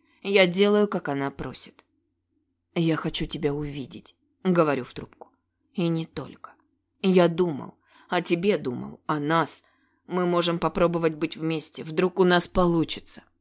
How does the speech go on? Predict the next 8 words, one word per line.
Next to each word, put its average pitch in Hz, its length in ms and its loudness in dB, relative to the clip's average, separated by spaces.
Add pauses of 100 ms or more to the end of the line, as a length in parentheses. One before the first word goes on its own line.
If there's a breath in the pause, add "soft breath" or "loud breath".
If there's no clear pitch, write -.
(480)
"Не 208 220 6
получится", 208 680 -4 (340)
отрезает 160 720 0
Полина. 123 420 -6 (640)
"Почему?" 147 480 -6 (560)
Потому 214 360 4
что 208 220 0
мне 208 340 2